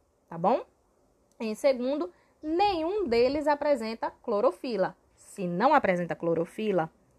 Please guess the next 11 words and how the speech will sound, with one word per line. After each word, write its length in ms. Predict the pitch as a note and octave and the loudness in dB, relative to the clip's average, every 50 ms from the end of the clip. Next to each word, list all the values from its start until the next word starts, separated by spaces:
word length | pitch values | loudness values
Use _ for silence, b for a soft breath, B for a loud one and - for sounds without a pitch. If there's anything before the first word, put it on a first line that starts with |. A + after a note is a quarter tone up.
| b b b b b _ _ _ _ _ _ _ _ - | b b b b b _ _ _ _ _ _ _ _ -10
não 680 | F#3+ G3 G3+ G3+ G#3 A3 A#3 A#3 A#3 A#3 A#3+ C#4 D#4+ - _ _ - | -8 -6 -4 -2 -2 -2 0 0 0 0 0 0 -2 -6 _ _ 0
faz 420 | G#3 F#3 F3+ F#3 F#3 F#3+ - - | 2 2 4 2 0 -2 -4 -8
fotossíntese, 1400 | - - G#3+ G#3 - - C4+ C#4+ - - - - A#3 A#3 A#3+ A#3+ A3+ A3 - F#3 F3+ F3 E3+ D#3+ D3+ D3 - F#3+ _ _ _ _ | -8 -6 -4 -4 -2 -2 -4 -2 -4 -6 -4 -2 0 0 2 0 0 0 0 0 0 0 -2 -4 -4 -4 -6 -8 _ _ _ _
tá? 360 | - E3 D#3+ D#3+ G3 C4 F4+ - b b b b b b b b b b b _ _ _ _ _ _ _ - | -6 0 4 4 4 4 2 -2 b b b b b b b b b b b _ _ _ _ _ _ _ -10
Mais 380 | F3 E3+ E3+ E3+ F3 F#3 F#3+ | -4 2 4 4 4 4 4
uma 180 | A3 A#3 C4 C4+ | 2 0 0 0
vez, 460 | A#3 G3+ F3+ E3+ - - - - - _ _ | 0 0 0 0 -2 -6 -12 -18 -20 _ _
se 260 | _ - - - E3 | _ -18 -14 -10 -8
não 480 | E3+ E3 E3 D#3+ E3 E3+ G3 A#3 C4+ D#4 | -8 -6 -6 -4 0 0 2 4 4 4
apresenta 720 | E4 E4 - D4+ D4+ D#4 D4+ A#3 G3 F#3 E3+ D#3 - - | 2 2 0 0 2 2 2 0 -2 -4 -4 -6 -8 -12
clorofila, 1000 | - _ - E3 E3 D#3 F3+ G3 B3+ - - - F#3 F#3 F3+ F#3 G3+ A3 A#3+ - | -16 _ -6 -6 -4 0 0 0 -2 -2 -6 -4 -2 0 2 2 4 2 2 0